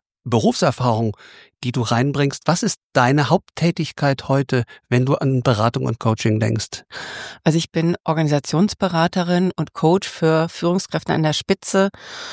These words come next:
Speaker 2: Spitze ist alles, wo Menschen eine über die normale Verantwortung ihres Berufs hinausgehende Verantwortung tragen, also für viele Menschen,
Speaker 1: Mhm.
Speaker 2: für ein wichtiges Thema. Und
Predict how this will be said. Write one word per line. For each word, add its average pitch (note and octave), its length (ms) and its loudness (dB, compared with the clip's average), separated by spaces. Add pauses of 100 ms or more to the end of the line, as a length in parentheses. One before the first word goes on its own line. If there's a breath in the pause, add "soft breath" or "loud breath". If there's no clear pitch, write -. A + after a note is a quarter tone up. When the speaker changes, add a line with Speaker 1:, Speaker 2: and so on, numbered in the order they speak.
(120)
Speaker 2:
Spitze - 400 0
ist E3+ 200 0
alles, F#3 360 0
wo F3 100 2
Menschen F3 520 0
eine E3+ 320 0
über F#3 320 0
die E3+ 320 -2
normale E3 800 0
Verantwortung E3+ 920 -2 (240 loud breath)
ihres D#3+ 540 -2
Berufs F#3 460 0
hinausgehende E3 600 2
Verantwortung D#3+ 480 -4
tragen, D#3 320 0
also D#3+ 220 0
für D#3+ 120 -8
viele D#3 260 -2
Menschen, F3 500 0 (140)
Speaker 1:
Mhm. C#3+ 380 4
Speaker 2:
für G3 200 0
ein D#3+ 240 0
wichtiges E3 500 -4
Thema. F#3+ 520 0 (500 loud breath)
Und E3+ 380 0